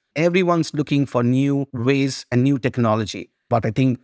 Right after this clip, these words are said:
those three positions, trust, fast, and being able to have control, I think is the three things which Gen Z will look for. But the underlining pillar on that is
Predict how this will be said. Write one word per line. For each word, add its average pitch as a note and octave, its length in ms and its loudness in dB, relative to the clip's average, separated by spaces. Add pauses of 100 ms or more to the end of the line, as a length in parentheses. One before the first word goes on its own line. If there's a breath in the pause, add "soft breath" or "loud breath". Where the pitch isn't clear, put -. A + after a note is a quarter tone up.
(180)
those E3 220 4
three D#3+ 240 0
positions, B2 640 -2
trust, D3 340 2
fast, C#3 540 0
and B2 180 0
being B2 160 2
able B2+ 340 0
to G#2+ 200 -2
have G#2 260 0
control, G2+ 420 0
I F2 100 -4
think G#2+ 180 0
is F#2+ 100 0
the F#2+ 80 -4
three G2+ 240 -2
things G#2 320 -2
which G2 120 -6
Gen G2 260 0
Z G2 100 0
will F#2+ 120 0
look F#2 200 -6
for. - 220 -16 (200)
But F#3+ 140 2
the - 160 -2
underlining A#3+ 840 0 (240)
pillar G3+ 240 4
on D3+ 160 2
that C#3 380 2
is B2+ 380 -4